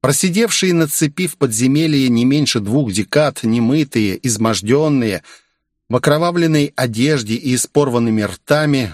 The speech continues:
вырывая языки, с ними не особо церемонились, они могли только выть, глядя на два приготовленных для них кола.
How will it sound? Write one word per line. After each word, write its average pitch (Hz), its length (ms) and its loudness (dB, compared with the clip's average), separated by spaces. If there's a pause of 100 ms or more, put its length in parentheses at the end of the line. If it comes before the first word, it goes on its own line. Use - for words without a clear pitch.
вырывая 110 640 -2
языки, 113 600 -4
с - 100 -2
ними 113 240 4
не 107 140 2
особо 117 400 0
церемонились, 101 800 0 (380)
они 180 260 2
могли 147 380 0
только 135 360 0
выть, 123 520 -2
глядя 113 460 0
на 104 120 2
два 117 240 -2
приготовленных 135 800 0
для 98 180 -2
них 113 300 -2
кола. 98 520 0